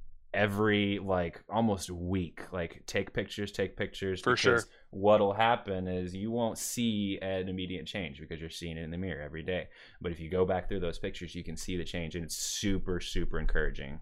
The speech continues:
Speaker 1: um, because you can actually see the, the fruit of your labor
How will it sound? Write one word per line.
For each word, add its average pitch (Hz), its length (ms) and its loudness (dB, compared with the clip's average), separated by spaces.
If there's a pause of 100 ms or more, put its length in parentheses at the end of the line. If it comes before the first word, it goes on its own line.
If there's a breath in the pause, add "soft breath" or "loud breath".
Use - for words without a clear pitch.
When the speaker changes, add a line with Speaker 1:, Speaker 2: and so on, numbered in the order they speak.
Speaker 1:
um, 73 460 -6
because 85 320 -6
you 92 100 -4
can 92 120 -2
actually 87 240 -4
see 95 560 0 (240)
the, 85 640 -4 (160)
the 80 640 -6 (280)
fruit 131 280 2
of 90 80 -2
your 82 100 -2
labor 85 340 -2